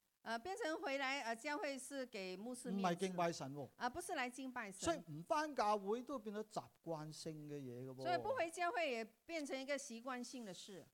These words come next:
Speaker 2: 噉啊，點好呢？我問你。
Speaker 1: 那怎麼辦好呢？
Speaker 2: 啊，有時你幫佢幫唔到佢啊，我唔知點幫佢啊，到個地步，我話你教我點幫你啊。
Speaker 1: 有時我，呃，幫到一個地步，我說不曉得如何幫助他，我說你，你，你，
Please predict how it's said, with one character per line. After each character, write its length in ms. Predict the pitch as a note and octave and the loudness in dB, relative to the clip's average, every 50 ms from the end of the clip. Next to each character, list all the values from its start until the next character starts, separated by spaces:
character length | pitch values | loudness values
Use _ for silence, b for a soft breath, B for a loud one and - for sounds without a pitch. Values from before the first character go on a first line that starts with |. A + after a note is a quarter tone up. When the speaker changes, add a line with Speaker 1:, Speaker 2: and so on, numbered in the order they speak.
| _ | _
Speaker 2:
噉 160 | - F#3 A3+ D4 | -2 0 2 2
啊， 80 | B3+ - - | 2 2 4
點 220 | A3+ A3+ C#4 D4+ | 4 4 4 4
好 140 | B3+ D#3 E3+ F3 G#3+ B3+ C#4+ | 4 4 4 4 4 6 6
呢？ 220 | C#4+ C#4+ C#4+ C4+ | 6 6 6 4
我 100 | A#3+ A#3 | 4 4
問 140 | A3+ G#3+ F#3 | 4 6 4
你。 60 | E3+ | 6
Speaker 1:
那 160 | F3 F3 G3 G#3 | 8 8 8 8
怎 80 | F#3+ | 6
麼 140 | C#3+ D#4+ E4+ - - | 6 4 2 0 0
辦 240 | - F#4+ F4+ D#4+ D4+ G4 F4+ | 0 2 2 2 0 0 0
好 160 | C4+ B3 A#3+ | 0 0 0
呢？ 340 | A#3+ B3+ C4 C4 B3+ B3+ B3+ B3 | 0 -2 -2 0 0 -2 2 4
Speaker 2:
啊， 120 | B3 A3+ G3 | 4 4 8
有 120 | G#3 C#4+ | 10 8
時 180 | D4+ - B3 B3+ | 8 8 4 4
你 100 | B3+ C#4+ | 4 4
幫 260 | C#4 - F4+ E4+ E4 D4 | 6 8 8 8 8 8
佢 120 | A3 A#3+ B3 | 8 6 6
幫 240 | A#3 C4+ D#4 D#4+ | 6 6 4 4
唔 220 | D4 A#3+ D#3+ D3+ C#3+ | 4 4 0 -2 0
到 80 | D3+ D#3 | 2 2
佢 300 | G3+ A#3 F#3 F#3+ G3 F#3+ | 2 4 4 4 4 4
啊， 80 | E3 F3+ | 4 6
我 120 | G3+ C4+ | 6 6
唔 200 | C4+ G3+ E3+ E3+ | 6 6 0 -2
知 160 | E3 - D#4+ | 0 2 2
點 280 | D#4+ - G3 G3+ A#3 B3+ | 2 2 2 0 0 4
幫 280 | C#4+ C#4 C#4 C4+ B3+ A#3 | 6 6 6 6 4 4
佢 200 | - F#3+ F#3+ F#3+ | 2 4 4 4
啊， 40 | |
到 140 | F#3 G3 G3+ | 4 4 4
個 100 | A#3 A3+ | 4 4
地 140 | - F3 D#3+ | 4 4 2
步， 160 | D3+ D#3 D3 | 2 0 0
我 120 | D3+ G3 F#3+ | 2 4 4
話 60 | D#3 | 4
你 140 | C#3 D3+ E3 | 4 2 2
教 260 | F3 - F#3 D#3+ F3 | 4 4 6 6 6
我 180 | F3 E3+ F3+ F3 | 4 4 2 0
點 160 | D#3 E3 F#3 | 0 0 4
幫 200 | A3+ A3 G#3 F#3+ | 4 4 4 4
你 160 | D3+ C#3+ E3+ | 2 0 0
啊。 220 | F#3+ F#3+ F#3 D#3 C3 - _ - | 0 -2 -4 -6 -10 -16 _ -6
Speaker 1:
有 100 | A3 C4+ | -6 -4
時 120 | - F4 | -2 2
我， 80 | F#4+ G4 E4+ D4+ C#4+ C#4+ A3+ | 4 6 6 6 6 4 4
呃， 80 | B3 B3 | 4 4
幫 240 | A#3+ - E4 E4 | 4 2 0 4
到 180 | E4+ E4+ D#4 D4 | 4 4 4 4
一 80 | D4+ D4+ | 4 4
個 120 | D#4 D4+ | 2 0
地 160 | D4 D#4 D#4 | 0 0 -4
步， 100 | C#4 D4+ | -2 0
我 100 | C4 A#3 A3+ | 2 2 2
說 120 | A3+ D4 | 2 0
不 120 | C#4 - D#4+ | 0 0 -4
曉 180 | - C4+ A3+ | 0 0 0
得 140 | G#3+ A#3 B3 | 2 2 2
如 120 | A#3 B3 B3 | 2 0 0
何 120 | B3 A#3 | 0 0
幫 200 | A#3 - B3 B3 | 0 0 -2 -2
助 140 | A#3+ B3 A#3+ | -4 -6 -6
他， 180 | - A#3+ A#3+ | -4 -2 -2
我 60 | A#3 A#3+ | -2 -2
說 220 | B3 B3+ A#3+ A#3 | -2 -2 -4 -4
你， 160 | G#3+ G3 F#3+ | -4 -6 -8
你， 180 | D#3 G3 G3 E3+ B2+ | -8 -8 -10 -10 -8
你， 240 | F#3 F#3+ F#3+ F3+ | -8 -8 -8 -10